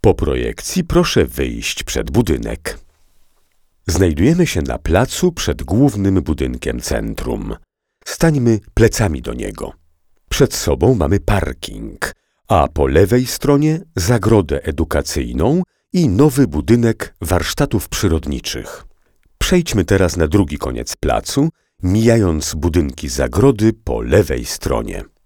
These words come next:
Czas na wspinaczkę. Ale zanim wkroczymy w skalny świat, Pozwolą państwo, że przedstawię garść informacji o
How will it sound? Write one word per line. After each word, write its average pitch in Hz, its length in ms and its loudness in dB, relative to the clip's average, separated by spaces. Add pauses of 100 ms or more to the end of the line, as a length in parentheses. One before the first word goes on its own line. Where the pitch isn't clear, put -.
(540)
Czas 165 400 0
na 55 300 -4
wspinaczkę. - 1080 -4 (600)
Ale 147 240 6
zanim 92 460 2
wkroczymy 82 580 0
w - 100 -6
skalny 64 680 0
świat, - 560 0 (300)
Pozwolą 147 440 4
państwo, 135 560 2
że 170 180 0
przedstawię 139 520 2
garść 82 500 -2
informacji 71 920 -2 (120)
o 64 200 0